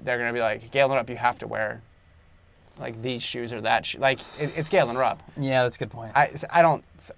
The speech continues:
Speaker 2: But they could do that to Pat. I mean, I know it's Adidas and versus Nike, but they could do that to Patrick McCow, and they're not gonna do that. I mean, they, they, like, it was, like, Central was talking
Speaker 1: It's
Speaker 2: about
Speaker 1: a
Speaker 2: the
Speaker 1: different scenario, I think. I think it's a different scenario because it's like, with that,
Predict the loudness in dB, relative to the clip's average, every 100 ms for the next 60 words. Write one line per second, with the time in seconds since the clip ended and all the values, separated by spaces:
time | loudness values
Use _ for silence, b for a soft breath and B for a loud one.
0 | -6 4 4 4 2 0 2 2 4 0
1 | -4 -6 -10 -12 -12 -12 -14 -14 -14 -6
2 | -6 -6 -14 -16 -16 -16 -14 -14 -16 -14
3 | -12 -10 -14 -12 -10 -6 -8 -8 -10 -12
4 | -10 -8 -6 -4 -2 2 2 2 2 2
5 | 0 0 0 0 -2 0 -2 0 -2 0
6 | 0 4 4 6 2 2 0 2 2 2
7 | 2 0 -2 -2 0 0 0 -4 -4 -4
8 | -4 -4 -4 -4 -2 -2 -2 -10 _ _
9 | _ -2 -2 6 8 8 6